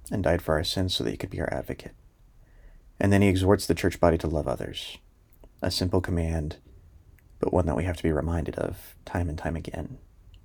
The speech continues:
He then follows it up with the meat of the letter, that there are deceivers among us. And he uses really strong language to address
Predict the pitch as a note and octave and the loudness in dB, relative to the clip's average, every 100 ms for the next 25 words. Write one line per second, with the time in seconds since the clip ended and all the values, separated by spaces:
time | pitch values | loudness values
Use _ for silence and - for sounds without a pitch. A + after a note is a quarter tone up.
0 | - - - - - - - - _ - | -20 -20 -20 -20 -20 -20 -20 -20 _ -20
1 | - - - - - A2+ C3+ C3+ C#3+ C3 | -20 -20 -20 -20 0 6 6 8 6 6
2 | A#2+ A#2+ G#2 - F2 F#2 G2+ - - - | 6 4 2 2 2 2 0 0 -2 -2
3 | D2 - - - - - - _ _ - | -2 -6 -10 -12 -18 -20 -20 _ _ -20
4 | - _ _ - - - G2 G2 F2+ F2 | -20 _ _ -20 -10 4 8 8 8 4
5 | - F#2+ F2+ E2+ E2 - - - - - | 2 4 4 4 0 -4 -6 -6 -6 -8
6 | _ - - - - - _ _ _ _ | _ -20 -20 -20 -20 -20 _ _ _ _
7 | _ - - A#2 A2 B2+ B2 G2+ A#2 B2+ | _ 0 2 4 6 6 6 6 6 6
8 | - C3+ F#2 E2+ - - - - F2 F2+ | 8 8 10 6 6 4 0 2 6 8
9 | F2+ - - | 6 4 0